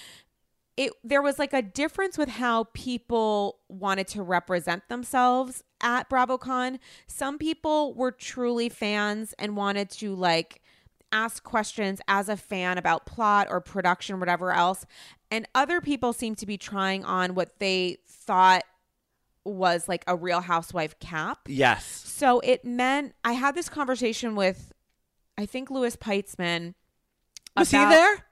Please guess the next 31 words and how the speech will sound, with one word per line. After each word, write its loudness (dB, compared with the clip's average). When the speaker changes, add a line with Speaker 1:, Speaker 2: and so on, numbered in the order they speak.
Speaker 1:
Yeah, 4
I 6
was -4
with -6
Louis -2
for -4
a -2
lot -2
of -4
the -8
weekend. -8
Speaker 2:
Oh, 6
I 8
didn't 2
see 2
him 0
at 2
all. 8
Speaker 1:
Yeah. -2
I -4
mean, -2
hey, -4
we -6
were -2
all -4
there. -8
We -10
were -10
represented. -12
Speaker 2:
I -4
mean, 0